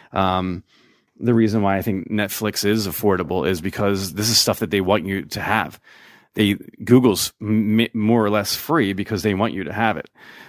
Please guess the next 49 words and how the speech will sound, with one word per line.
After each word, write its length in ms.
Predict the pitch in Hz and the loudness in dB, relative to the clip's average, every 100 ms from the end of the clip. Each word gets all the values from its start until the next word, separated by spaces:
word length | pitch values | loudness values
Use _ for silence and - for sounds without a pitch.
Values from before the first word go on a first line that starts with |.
| - | -8
So, 420 | - - 107 98 | -2 4 4 6
um, 540 | 98 95 92 90 92 - _ _ _ _ _ | 4 2 -2 -4 -8 -16 _ _ _ _ _
you 120 | - 139 | 0 2
know, 140 | 92 | 4
I'm 120 | 98 | 2
sure 200 | - 127 | 2 4
most 280 | 104 92 - | 4 2 -2
of, 180 | 82 - | -8 -10
most 260 | 104 101 - | -8 -8 -8
people 240 | 98 95 | -8 -6
listening 300 | 92 90 98 | -6 -4 -6
to 80 | 87 | -6
this 140 | 87 | -2
already 200 | 95 87 | 0 -2
know 220 | 87 92 90 | 0 2 2
that. 240 | 90 90 | 2 0
I 60 | 92 | -4
just 120 | 95 | -4
wanted 160 | 87 | -4
to 80 | 85 | -4
throw 180 | - 92 | -4 -2
it 100 | 90 | 0
out 200 | 90 90 | 0 0
into 180 | 98 90 | -2 0
the 60 | |
whole 200 | 90 90 | 0 0
big 240 | 78 95 82 | -2 -6 -6
tech 200 | 98 87 | -10 -8
category, 460 | 90 90 87 90 | -4 -4 -2 -2
how, 320 | 85 95 85 85 - - - - - - | -2 0 -2 -4 -16 -20 -20 -20 -20 -8
how 180 | - 104 | -2 0
they 80 | 101 | 2
all 160 | 104 | 2
work 160 | 98 92 | 2 0
together, 500 | - - 95 - - _ _ _ - | -4 -4 -4 -6 -12 _ _ _ -12
and 100 | - | -4
how 160 | 117 95 | 0 2
we 140 | 95 | 0
just 180 | 85 - | 0 0
need 160 | 98 | -2
to 60 | 85 | -2
keep 220 | - 104 | -4 -2
our 100 | 87 | 0
eyes 260 | 87 92 90 | 0 0 0
open 260 | 98 95 | 0 0
and 120 | 92 92 | 0 0
have, 340 | 98 90 - - | 0 0 -6 -8
you 120 | 98 | -6
know, 240 | 90 90 | -4 -6